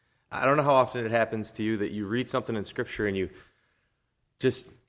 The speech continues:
kinda raise an eyebrow going, "I don't know, that, that, that just sounds awkward. That, that does not, I, I can't imagine that's, I can't imagine that my takeaway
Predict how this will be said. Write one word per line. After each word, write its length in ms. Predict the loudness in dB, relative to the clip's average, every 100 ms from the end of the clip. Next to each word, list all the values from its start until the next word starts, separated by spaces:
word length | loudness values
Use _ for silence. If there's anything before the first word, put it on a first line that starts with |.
| _
kinda 240 | 0 4 4
raise 300 | 4 4 4
an 80 |
eyebrow 400 | 4 4 4 4
going, 260 | 2 0 -2 0
"I 180 | 2 4
don't 140 | 4
know, 140 | 4
that, 100 | 2
that, 300 | 2 0 -2
that 160 | -2 0
just 320 | 0 0 -2
sounds 520 | 0 2 2 -2 -8 -14 -20 _ _ _ _ _ _ _ _ _ _
awkward. 480 | 0 0 0 -4 -4 -8 -2
That, 280 | -2 -2
that 200 | 0 2
does 200 | 4 2
not, 420 | 4 4 4 2 -2
I, 180 | 0 0 -6 -18 -2
I 120 | -2
can't 320 | 0 4 4
imagine 500 | 4 2 2 2 0
that's, 400 | 2 0 -4 -12 -18 -20 -8
I 80 | -2
can't 200 | 4 6
imagine 340 | 6 4 2
that 80 | 0
my 180 | 0 -2
takeaway 680 | 0 -2 0 0 0 -2